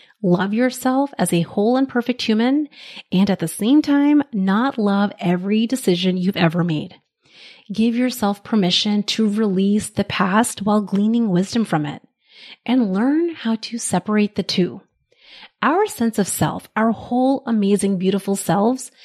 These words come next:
can be totally separate from the decisions we have made. We are more than the decisions we have made,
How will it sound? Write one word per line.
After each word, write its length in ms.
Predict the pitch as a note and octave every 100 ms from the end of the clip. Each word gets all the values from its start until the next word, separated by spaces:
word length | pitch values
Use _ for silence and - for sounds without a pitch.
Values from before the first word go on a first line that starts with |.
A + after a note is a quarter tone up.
| - -
can 180 | - A3+
be 120 | A3
totally 640 | G#3+ - G#3 A3+ B3+ B3+
separate 520 | B3+ - - G#3 C4+
from 160 | - A3
the 60 | G#3+
decisions 720 | G#3+ - - G3 G#3+ G#3+ -
we 120 | G3+
have 180 | F#3 F3+
made. 380 | G3 E3+ D#3+ - _ _ _ - - -
We 280 | F#3 A3 B3+
are 180 | C4+ C#4+
more 420 | G#3+ F3+ G#3 B3+
than 340 | A3+ F#3 F#3 F3
the 80 |
decisions 540 | F#3 F#3+ - F3 F#3+ -
we 80 | F3
have 160 | E3
made, 300 | D3+ C#3+ -